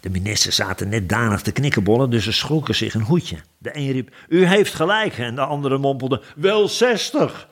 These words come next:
Een derde zei, Ja, ja, dochters, ja, ja.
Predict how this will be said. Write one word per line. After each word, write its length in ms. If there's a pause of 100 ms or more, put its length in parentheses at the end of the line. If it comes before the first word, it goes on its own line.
(140)
Een 180
derde 260
zei, 300
Ja, 280
ja, 440
dochters, 600
ja, 380
ja. 520